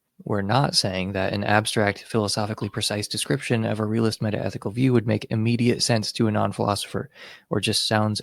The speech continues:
obviously right on its face to anyone who would understand it. We're usually talking about specific propositions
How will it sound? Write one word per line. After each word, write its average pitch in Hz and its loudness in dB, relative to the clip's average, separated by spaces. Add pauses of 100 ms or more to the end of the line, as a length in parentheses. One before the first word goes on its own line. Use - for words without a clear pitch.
obviously 113 0
right 107 4
on 107 0
its 101 -4
face 101 0
to - -4
anyone 101 0
who 104 0
would 101 2
understand 98 -2
it. - -12 (260)
We're 107 -4
usually 120 2
talking 98 2
about 95 2 (200)
specific - 0
propositions 107 0